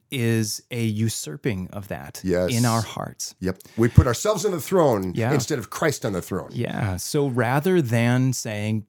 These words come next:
Speaker 1: "Boy, God, you've put these desires in my heart. I'm gonna pursue them, and then I wanna see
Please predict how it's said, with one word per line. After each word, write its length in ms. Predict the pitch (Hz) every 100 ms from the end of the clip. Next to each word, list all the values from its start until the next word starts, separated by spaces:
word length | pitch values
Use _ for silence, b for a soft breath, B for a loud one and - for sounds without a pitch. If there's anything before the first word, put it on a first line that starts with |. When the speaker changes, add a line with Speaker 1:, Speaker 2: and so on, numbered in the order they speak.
| _
Speaker 1:
"Boy, 300 | 139 123 104
God, 280 | - 113 117
you've 220 | 110 104
put 300 | - - 151
these 240 | 156 127 95
desires 680 | 110 95 98 95 131 151 123
in 140 | 120
my 160 | 113 104
heart. 460 | - 92 73 - _ _ B B B B _
I'm 140 | 131
gonna 180 | 165 160
pursue 460 | - 120 - 165 185
them, 220 | 123 107
and 80 | 107
then 80 | 110
I 100 | 131
wanna 240 | 147 139
see 560 | - - 117 120 117